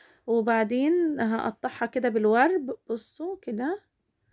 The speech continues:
انا فرزتها معاكم قبل كده في فيديو، آه، وفي ف-، طريقه ال-، غسيل الفاصوليا وتقطيعها وكله. آه، بسيب لكم لينك الفيديو في صندوق الوصف. طبعًا ال-، آه، الفاصوليا انا بقطعها معاكم على البوتاجاز عشان ما اروحش واجيب التليفون وكده يعني.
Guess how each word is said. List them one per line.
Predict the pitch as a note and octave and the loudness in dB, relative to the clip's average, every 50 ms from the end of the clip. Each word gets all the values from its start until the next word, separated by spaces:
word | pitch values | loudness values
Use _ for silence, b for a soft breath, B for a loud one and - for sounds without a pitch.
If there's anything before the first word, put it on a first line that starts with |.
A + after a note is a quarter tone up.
| b b b b b b b - | b b b b b b b -4
انا | A3+ A#3+ B3 B3 A#3+ A#3 | 0 2 4 4 4 2
فرزتها | A3+ - A#3 A3 A3+ G#3+ - _ C#4 C4 | 2 0 -2 -2 -2 -4 -4 _ -2 -2
معاكم | B3+ A#3+ A#3 A#3+ C4+ C4+ - - D4 C#4 | 0 0 0 0 -2 -2 -4 -6 -6 -6
قبل | - - G#3+ G#3+ A3 | -6 -6 -4 -4 -4
كده | G#3+ - C4 B3 C4 | -2 -2 -2 0 0
في | A#3+ A3 | -2 -2
فيديو، | A3+ G#3+ B3+ B3+ A#3 B3 C#4 D#4 F#4+ A#4 A#4 - b b b b b _ - | -4 -4 -4 -4 -4 2 4 6 6 6 4 -2 b b b b b _ -2
آه، | A3 A3 G#3+ G#3+ G#3+ | 0 0 2 2 2
وفي | G#3+ G#3 - - C4 C4 B3+ | 0 -2 -4 -6 -4 -4 -4
ف-، | - - | -4 -6
طريقه | - - - A3+ A3+ B3 B3 - B3 A3 - - | -8 -6 -4 -2 -2 -2 -2 -4 -6 -8 -6 -4
ال-، | G#3+ G#3+ G#3+ G#3+ G#3 G#3 G3+ | 0 2 4 4 4 4 2
غسيل | G3+ G#3 G#3 - A#3+ B3 | 0 -2 -4 -6 -4 -4
الفاصوليا | B3 A#3 - - G#3+ - - B3+ B3+ C4 C4+ C4 | -4 -4 -6 -10 -12 -4 -4 -2 0 2 2 2
وتقطيعها | C4 - - - - - A#3+ B3 - - - | 2 0 -2 -6 -6 -6 -8 -8 -8 -6 -6
وكله. | A#3+ A#3 - - B3 B3+ C#4 D4+ G4+ A4+ G#4+ b b b b b b b - | -6 -6 -2 -2 -2 2 4 4 4 4 2 b b b b b b b -4
آه، | G#3+ G#3+ | -4 -2
بسيب | G#3+ A3 G#3+ - G#3 G#3 | -2 -2 -4 -4 -4 -4
لكم | B3 B3+ - B3+ A#3+ | -4 -4 -2 -2 0
لينك | A#3+ B3+ B3+ B3+ - | 0 0 0 -2 -4
الفيديو | A#3+ A3 G#3+ A#3+ A#3 A3 A#3+ B3 | -8 -6 -4 -4 -4 -2 -4 -6
في | - | -4
صندوق | - A#3 A3 A3 G#3 A#3+ - | -2 -2 0 0 0 0 0
الوصف. | - A#3+ A#3 A#3+ C4+ F#4+ A4+ - - - - - _ _ b b b b b b b | 0 0 2 4 4 4 2 0 -4 -14 -20 -20 _ _ b b b b b b b
طبعًا | - B3+ A#3+ A#3+ A#3+ A#3+ A#3 | -4 -2 0 2 2 2 2
ال-، | A#3 A3+ A3+ A3 G#3+ G#3+ | 2 2 4 4 4 4
آه، | G#3+ G#3+ G#3+ G#3+ G#3+ G#3+ G#3 G#3 G#3 G#3 G#3 G#3 G3+ G3+ G3+ - - - - - - | 4 4 4 4 4 4 4 2 2 2 2 2 0 0 0 -2 -2 -4 -4 -4 -4
الفاصوليا | - A3+ G#3+ - A#3 - - C4 C4+ C4 | -4 -4 -4 -8 -8 -6 -4 -2 0 0
انا | B3+ B3 | 2 2
بقطعها | A#3 A#3 A#3 A3 - - - - C#4 | 2 0 0 -2 -4 -10 -8 -6 -2
معاكم | B3 B3+ C4+ - C4+ C4 | -2 -2 -2 -2 -2 -2
على | B3 | -2
البوتاجاز | A#3 A3 A#3 A3+ B3 A3+ C4+ D4 D#4 D4+ | -2 -2 -4 -6 -4 -2 2 2 2 2
عشان | D4+ C#4 - C4+ B3+ | 2 0 0 -2 0
ما | B3+ B3+ | 0 0
اروحش | B3+ C#4+ C#4+ - - - | 0 -2 -2 -4 -6 -4
واجيب | C4+ C4 A#3+ C4+ A#3+ | -4 -4 -4 -4 -6
التليفون | B3+ - _ - A3+ A3+ A3 - B3+ C4 C4+ | -8 -8 _ -8 -8 -8 -6 -6 -4 -2 -2
وكده | C4 B3+ - - A3 G#3+ G#3 | -2 -2 -2 -2 0 0 0
يعني. | G3+ G3 G3 F#3+ F#3+ G3 G#3+ | 0 0 0 -2 -2 -4 -6